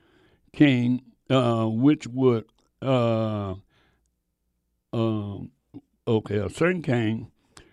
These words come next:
which would take an account of the servant. And when he, and when he begun to reckon one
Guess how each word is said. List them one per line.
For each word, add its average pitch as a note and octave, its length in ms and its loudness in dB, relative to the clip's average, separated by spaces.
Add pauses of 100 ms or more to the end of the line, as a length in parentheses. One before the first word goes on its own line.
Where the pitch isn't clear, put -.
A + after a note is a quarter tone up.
(160)
which C#3 380 2
would B2+ 400 2 (420)
take D#3+ 280 0
an C3+ 120 0
account C#3+ 600 -2
of A#2 400 0
the A2 140 -4
servant. G#2 540 -2 (520)
And A2+ 340 0
when F#3+ 420 0
he, E3 380 0 (800)
and A2+ 280 -2
when B2+ 280 -2
he F3 200 0
begun D3 760 0 (440)
to A#2+ 200 0
reckon A#2+ 640 -4
one C#3 500 -2